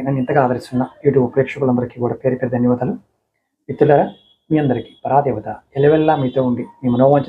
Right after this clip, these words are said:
నెరవేర్చాలని మనస్ఫూర్తిగా కోరుకుంటున్నాను. నరఘోష, అలాగే దిష్టి దోషం నివారణకి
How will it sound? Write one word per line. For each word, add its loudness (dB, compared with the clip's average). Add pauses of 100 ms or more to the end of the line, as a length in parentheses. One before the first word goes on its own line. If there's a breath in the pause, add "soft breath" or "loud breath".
నెరవేర్చాలని -6 (480)
మనస్ఫూర్తిగా -2 (100)
కోరుకుంటున్నాను. -10 (1400)
నరఘోష, 2 (640)
అలాగే 0 (840)
దిష్టి -2
దోషం -2
నివారణకి -4